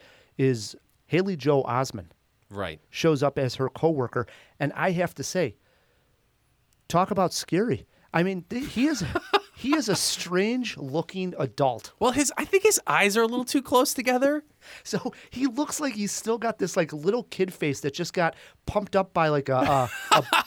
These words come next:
Speaker 1: a
Speaker 2: <laughs>
Speaker 1: basketball pump of air,
Speaker 2: That's exactly
Speaker 1: you know?
Speaker 2: what it looks like.
Speaker 1: It just looks like somebody just kept pumping him up full of air, and now he's, now he's like a fat <laughs> Haley Joel Osment.
Speaker 2: He might pop.
Speaker 1: He, but he,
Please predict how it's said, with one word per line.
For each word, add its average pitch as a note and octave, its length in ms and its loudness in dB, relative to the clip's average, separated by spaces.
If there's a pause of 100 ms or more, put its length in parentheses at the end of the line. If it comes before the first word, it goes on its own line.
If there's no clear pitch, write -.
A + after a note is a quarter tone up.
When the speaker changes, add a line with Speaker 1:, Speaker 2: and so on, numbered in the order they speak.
Speaker 1:
a D3+ 120 6
Speaker 2:
<laughs> - 40 -8
Speaker 1:
basketball E3+ 560 2
pump - 380 -2
of C3 200 -2
air, D3 100 2
Speaker 2:
That's E3 120 4
exactly G#2+ 440 4
Speaker 1:
you - 20 6
know? F#2 60 4
Speaker 2:
what F#2+ 100 4
it F2+ 60 -2
looks F2+ 220 -2
like. E2+ 160 2
Speaker 1:
It F#3 100 2
just G#3+ 180 -6
looks G#3 160 0
like F#3+ 120 2
somebody F#3+ 280 0
just D#3 160 -2
kept - 240 -4
pumping G3+ 340 0
him F#3 100 2
up F3+ 200 0
full G3+ 280 2
of C#3+ 140 -2
air, B3+ 280 0
and C3+ 100 -2
now F3+ 140 4
he's, E3+ 160 0
now G3+ 260 0
he's G3+ 120 -2
like F#3+ 120 0
a D3+ 80 0
fat - 440 -2 (100)
<laughs> - 100 -20
Haley D3+ 320 0
Joel - 220 2 (120)
Osment. - 80 -6
Speaker 2:
He F#3 120 -2
might G#3+ 260 4
pop. B3 400 4 (180)
Speaker 1:
He, G#3+ 160 0 (140)
but A#3+ 140 4
he, - 180 -10